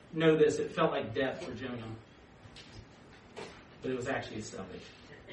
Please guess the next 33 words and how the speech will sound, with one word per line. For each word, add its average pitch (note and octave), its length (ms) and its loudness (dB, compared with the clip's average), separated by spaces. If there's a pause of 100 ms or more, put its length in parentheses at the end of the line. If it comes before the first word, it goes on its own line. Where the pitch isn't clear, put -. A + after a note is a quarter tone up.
(800)
God E3 260 6
appointed A3 340 12
a G#3+ 60 10
fish, A3 360 12 (480)
and D3 160 -2
God E3 260 6
came D#3 220 2
to - 100 -2
the C#3+ 100 0
rescue. D3 460 2 (240)
He G#3 100 12
appointed A3 400 12
that - 220 0
fish, - 280 8 (500)
right? D#3+ 220 8
Like, F#3+ 200 6 (160)
like D#3 160 6
that - 320 6
fish G3+ 420 10 (220)
had - 200 10
swallowed G3+ 540 8
Jonah A3 460 12
programmed G3 480 8
into F#3+ 300 4
his F#3 180 10
iCalendar D3 920 4 (920)
and F3+ 180 10
the E3+ 80 10
G G3+ 240 10
P G#3 180 12
S G#3+ 240 10
coordinates E3 460 4
too. - 320 2